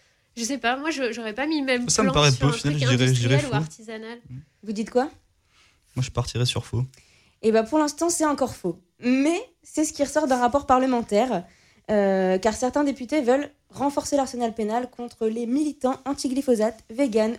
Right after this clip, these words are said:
Speaker 3: ou anti-chasse. Donc au nom du trouble à la tranquillité ou au déroulement normal de l'activité,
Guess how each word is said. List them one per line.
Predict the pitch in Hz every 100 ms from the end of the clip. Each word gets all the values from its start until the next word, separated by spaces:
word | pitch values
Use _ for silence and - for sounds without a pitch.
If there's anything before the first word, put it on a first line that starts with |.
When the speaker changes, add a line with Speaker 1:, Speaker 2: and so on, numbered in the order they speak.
| -
Speaker 3:
ou | 269
anti-chasse. | 262 - 254 156 - - - _ - -
Donc | 220 247
au | 285
nom | 311
du | 311 247 - _
trouble | - 427 392
à | 302
la | 285
tranquillité | - 294 302 294 349 - 294 214 170
ou | 220 220
au |
déroulement | 214 285 269 269 277
normal | 254 247 240 233 226
de | 190
l'activité, | 185 190 - 202 - 311